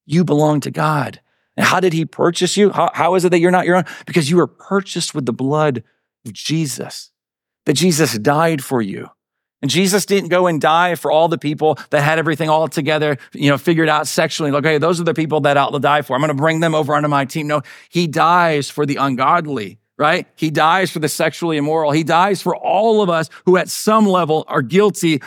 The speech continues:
of porneia. 'Cause the scriptures even speak of this reality, right? That Jesus would say in Matthew five, "Even if you've ever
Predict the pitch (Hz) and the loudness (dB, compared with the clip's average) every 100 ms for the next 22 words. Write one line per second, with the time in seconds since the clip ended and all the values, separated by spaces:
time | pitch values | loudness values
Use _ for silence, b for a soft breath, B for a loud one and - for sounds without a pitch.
0 | B 156 147 - 165 156 160 113 - _ | B -4 -4 -2 0 0 0 -4 -10 _
1 | _ _ _ b 190 170 170 226 202 196 | _ _ _ b 0 0 2 2 2 0
2 | 170 180 175 151 - 185 190 - 156 151 | 0 2 0 -2 -4 0 0 0 -2 2
3 | 180 165 170 180 160 147 170 165 B B | 2 2 2 2 0 0 0 -2 B B
4 | 175 165 - 139 196 190 185 180 - 165 | -2 -2 -6 -2 0 2 2 0 0 0
5 | 160 160 160 170 160 147 170 156 160 214 | 0 0 -2 -2 -4 0 2 2 2 0
6 | 165 165 156 156 | 0 -2 0 2